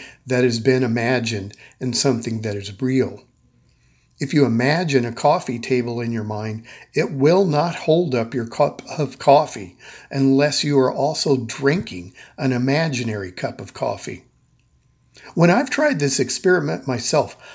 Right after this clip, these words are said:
I have either ended up with a cup of coffee on the floor, or I have only been stimulated in my imagination by imaginary caffeine. Less than satisfying, I'm here to report to you. However,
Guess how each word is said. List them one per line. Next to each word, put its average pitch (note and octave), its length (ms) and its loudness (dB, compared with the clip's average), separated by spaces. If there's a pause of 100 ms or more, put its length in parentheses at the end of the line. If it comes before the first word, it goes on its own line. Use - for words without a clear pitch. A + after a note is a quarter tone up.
(140)
I C#3+ 100 2
have C3 340 2
either G#3 440 0
ended D#3 300 0
up A#2 240 -2
with A2 140 -4
a B2+ 40 -6
cup - 280 2
of - 160 -6
coffee C#3 400 0
on B2+ 160 0
the A2 100 -4
floor, A#2 560 0 (460)
or D3 180 6
I D3 60 10
have C3 160 4 (160)
only G3+ 340 4
been D3+ 280 -2
stimulated B2 880 0
in C#3 220 0
my C#3+ 220 4
imagination B2 960 0 (280)
by C3 260 4
imaginary B2 840 0
caffeine. A#2 800 -4 (720)
Less C#3+ 380 2
than C#3 200 2
satisfying, A2 800 -2 (300)
I'm A#2+ 180 -6
here C#3+ 220 2
to B2 100 0
report A#2+ 520 0
to A2 100 -6
you. F#2 240 -12 (1600)
However, F3 480 4